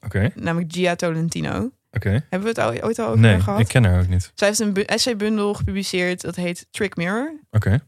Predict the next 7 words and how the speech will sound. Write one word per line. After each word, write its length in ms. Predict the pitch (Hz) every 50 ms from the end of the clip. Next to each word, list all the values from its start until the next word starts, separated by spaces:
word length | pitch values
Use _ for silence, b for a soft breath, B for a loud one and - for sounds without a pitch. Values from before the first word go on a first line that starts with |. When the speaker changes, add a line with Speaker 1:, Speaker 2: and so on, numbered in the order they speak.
| _
Speaker 2:
En 560 | - - 175 175 175 175 175 180 175 175 - - _
dat 140 | - 190 180
was 100 | 185 185
Speaker 1:
Trick 300 | 180 - - - - -
Mirror? 400 | 131 127 143 156 185 226 - - _
Speaker 2:
Trick 220 | - - 233 233
Mirror, 380 | 202 190 180 170 156 147 156 -